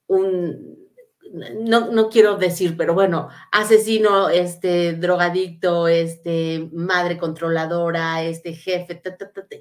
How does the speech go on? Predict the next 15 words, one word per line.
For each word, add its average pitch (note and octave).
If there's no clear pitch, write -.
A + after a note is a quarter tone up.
Y A#3
cuando A3+
alguien E4
te A#3+
mira A3
sin D4+
juicios, -
¿no? F4+
Empiezas C4
a, -
a F#3
percibirte G3+
como D#3
realmente D3
eres. -